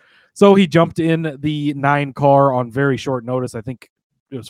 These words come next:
Friday that Chase Elliott got hurt. They raced on Sunday. Twenty-ninth place at Vegas. I'm just gonna throw that completely out.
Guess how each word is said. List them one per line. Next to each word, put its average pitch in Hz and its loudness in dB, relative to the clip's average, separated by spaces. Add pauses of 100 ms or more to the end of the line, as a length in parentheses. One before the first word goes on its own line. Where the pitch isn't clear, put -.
Friday 120 -2
that 113 -8
Chase 120 -8
Elliott 113 -10
got 107 -12
hurt. 110 -6
They 101 -10
raced 110 -8
on 101 -8
Sunday. 101 -6 (400)
Twenty-ninth 127 2
place 117 -4
at 107 -6
Vegas. 107 -4
I'm 117 -4
just 110 -4
gonna 110 -2
throw 110 2
that 104 -2
completely 98 -8
out. 95 -8